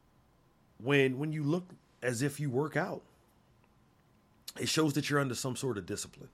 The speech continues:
It shows that you, you're regimented and that you can hold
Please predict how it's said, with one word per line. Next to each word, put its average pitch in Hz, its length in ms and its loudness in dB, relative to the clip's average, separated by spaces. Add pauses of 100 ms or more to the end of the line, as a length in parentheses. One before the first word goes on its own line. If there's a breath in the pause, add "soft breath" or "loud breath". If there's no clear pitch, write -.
(920 loud breath)
It 110 80 -4
shows 127 420 0
that 110 380 -2 (600 loud breath)
you, 107 540 -4 (140)
you're 110 280 -2
regimented 104 840 -2
and 104 200 -6
that 101 320 0
you 113 260 -6
can 104 680 -6 (260)
hold 127 680 -4